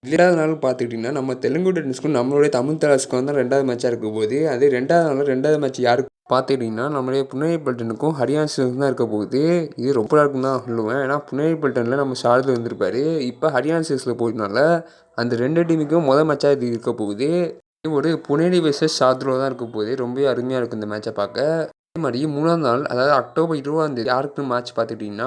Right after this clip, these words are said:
மொத மேட்ச் நம்மளுடைய பெங்கால் வாரியர்ஸுக்கும் ஜெய்ப்பூர் பிங்க் பேண்டர்ஸ்க்காக தான் இருக்க போகுது. அதுலேயே இது ரெண்டாவது மேட்ச்னு பார்த்துக்கிட்டிங்கன்னா,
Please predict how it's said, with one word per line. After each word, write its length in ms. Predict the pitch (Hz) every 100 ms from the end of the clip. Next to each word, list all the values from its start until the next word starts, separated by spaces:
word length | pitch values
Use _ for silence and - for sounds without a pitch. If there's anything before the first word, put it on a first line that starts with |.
| 143
மொத 240 | 120 135
மேட்ச் 280 | 156 127 - 147
நம்மளுடைய 320 | 143 117 117 147
பெங்கால் 380 | 127 120 151 165
வாரியர்ஸுக்கும் 680 | 151 120 113 - - 143 175 175
ஜெய்ப்பூர் 420 | - 127 143 165 156
பிங்க் 240 | 135 139
பேண்டர்ஸ்க்காக 360 | 139 135 123 127
தான் 120 | 131
இருக்க 180 | 127 107
போகுது. 380 | 113 107 110 147 170 151
அதுலேயே 340 | 123 135 165
இது 160 | 147 151
ரெண்டாவது 320 | 131 151 165
மேட்ச்னு 280 | 147 131 135
பார்த்துக்கிட்டிங்கன்னா, 540 | 123 113 104 104 110